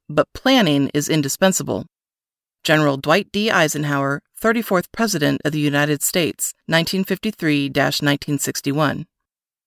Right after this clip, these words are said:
eighteen ninety nineteen sixty-nine.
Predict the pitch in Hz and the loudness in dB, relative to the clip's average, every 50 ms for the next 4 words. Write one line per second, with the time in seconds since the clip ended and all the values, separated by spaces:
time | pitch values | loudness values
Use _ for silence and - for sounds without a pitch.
0 | _ _ _ _ _ _ - 165 151 - - 147 139 139 147 185 220 208 160 143 | _ _ _ _ _ _ -2 -2 0 0 -2 0 0 2 4 4 2 2 2 0
1 | 139 139 143 - _ 139 135 135 139 - - - - 139 139 139 - - 139 131 | -2 -2 -6 -4 _ 0 0 0 0 -2 -6 -4 -2 -2 -2 -2 -2 -4 -6 -4
2 | - - - - - 127 131 139 143 139 - - - - | -4 -8 -8 -10 -8 -4 -2 -2 -2 -2 -2 -4 -8 -10